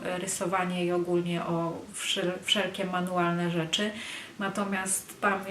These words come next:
może przez to mnie to aż tak zachwyca, ale koniecznie sobie tam zajrzyjcie, a na pewno Wam też,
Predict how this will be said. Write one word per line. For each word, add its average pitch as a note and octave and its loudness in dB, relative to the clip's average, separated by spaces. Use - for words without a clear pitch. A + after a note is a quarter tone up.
może G3+ 2
przez - 0
to G3+ 2
mnie G3 -4
to G3 -4
aż - 8
tak G3 4
zachwyca, F#3 0
ale G3+ 8
koniecznie G#3 2
sobie G3 -2
tam F#3+ 0
zajrzyjcie, F#3 0
a F#3 2
na F3 0
pewno F3 0
Wam F3 0
też, - 2